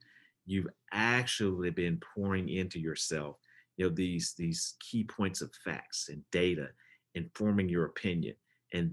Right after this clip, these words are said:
that gives you the trigger to say, you know, "Now I'm ready to speak."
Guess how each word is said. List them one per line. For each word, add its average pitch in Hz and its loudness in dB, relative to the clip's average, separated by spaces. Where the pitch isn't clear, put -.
that 135 4
gives 101 2
you 92 0
the 85 -2
trigger 85 0
to 71 -2
say, 78 -6
you 120 4
know, 107 6
"Now 110 6
I'm 113 2
ready 98 4
to 85 -4
speak." - -6